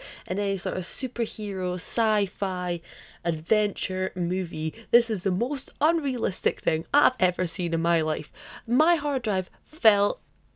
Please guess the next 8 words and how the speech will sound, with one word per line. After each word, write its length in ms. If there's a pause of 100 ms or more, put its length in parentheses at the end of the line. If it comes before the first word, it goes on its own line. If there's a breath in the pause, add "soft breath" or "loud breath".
(180)
not 720
that 540
much, 540 (320 loud breath)
and 120
I, 140 (240)
onto 300
a 100 (100)
carpet. 760